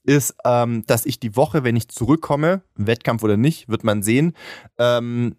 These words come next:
die wird wesentlich, äh, entspannter sein. Also wir werden wirklich eine Woche machen, wo ich komplett runterfahre. Ähm, das hab ich, äh, tatsächlich auch beim Essen jetzt mit ein paar Kollegen besprochen, weil die meinen, "Ey, okay, was du hier gerade trainierst, ist schon,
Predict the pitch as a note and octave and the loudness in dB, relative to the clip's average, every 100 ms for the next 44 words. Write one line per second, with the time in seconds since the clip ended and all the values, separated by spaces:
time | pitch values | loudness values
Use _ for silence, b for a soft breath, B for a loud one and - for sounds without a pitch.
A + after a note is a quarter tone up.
0 | _ - B2 A2 B2+ - _ _ F2+ F2+ | _ -4 -2 2 0 -2 _ _ -10 0
1 | C3+ B2+ A#2+ A2+ A#2 - - G#2 G2+ G#2 | 2 2 0 0 -2 -4 -2 2 2 0
2 | - A2 G#2 G2 G#2 G2 G2+ G2 A#2 A#2+ | -4 -2 -2 -4 -4 -4 -4 -2 0 0
3 | C#3 A#2+ A2 C3 B2 A#2 A2 - A2+ G#2 | -2 -2 -2 -2 -2 -2 -2 -2 -4 -4
4 | G#2+ C#3 D3+ - C3+ D3+ B B B B | -2 -2 -2 0 -2 -2 B B B B
5 | - G#2 G#2+ G#2+ A2 G#2+ F#2 - G#2+ A#2+ | -2 0 2 0 -2 -2 -2 -4 -2 -2
6 | A#2 A#2+ A2+ - G#2+ G#2+ G#2+ G#2 - - | 0 0 -2 -4 -2 0 2 0 -2 -6
7 | A#2 B2 G#2+ - G#2+ - C3 B2 A2 A#2+ | 0 2 0 0 -2 -2 -2 -2 -2 -4
8 | G#2+ A#2+ A2+ A2 C3 C3 B2 - A#2+ C3+ | -2 -2 0 0 0 -2 -4 -2 -2 -2
9 | A2+ A2+ G#2+ G#2+ G#2+ A2 G#2 G#2 A2+ - | -2 0 -2 -2 -2 -2 -2 -2 -4 0
10 | G#2+ - A2+ A#2+ - - B2 A2+ | -2 0 0 0 -2 -2 -2 -2